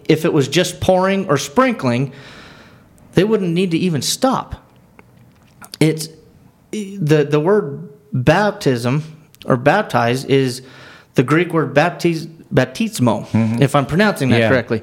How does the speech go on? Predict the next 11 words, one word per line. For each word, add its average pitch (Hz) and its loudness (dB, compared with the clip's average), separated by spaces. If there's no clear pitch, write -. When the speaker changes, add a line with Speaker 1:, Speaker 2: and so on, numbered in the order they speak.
Speaker 2:
Yeah, 104 2
that 98 -2
sounds 98 0
Speaker 1:
Which - 4
Speaker 2:
right. 175 -4
Speaker 1:
means 175 0
immersion 151 2
or 135 4
submersion. 147 0
And 147 2
that, - -4